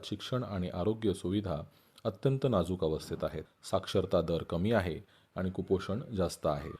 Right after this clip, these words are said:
बिरसा मुंडा म्हणायचे, "अबुआ राज म्हणजे आपले स्वतःचे शासन," याची स्वप्न त्यांनी पाहिलं होतं. आज संविधानाने पंचायत extension to schedule areas म्हणजेच पेसा कायदा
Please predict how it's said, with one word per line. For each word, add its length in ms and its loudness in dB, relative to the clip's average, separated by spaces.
बिरसा 260 2
मुंडा 240 4
म्हणायचे, 580 4
"अबुआ 340 6
राज 220 6
म्हणजे 500 2
आपले 400 0
स्वतःचे 480 0
शासन," 320 -4
याची 280 2
स्वप्न 400 0
त्यांनी 280 0
पाहिलं 300 0
होतं. 220 -8
आज 160 4
संविधानाने 840 0
पंचायत 500 4
extension 720 -2
to 60 4
schedule 520 2
areas 400 2
म्हणजेच 420 0
पेसा 340 2
कायदा 440 2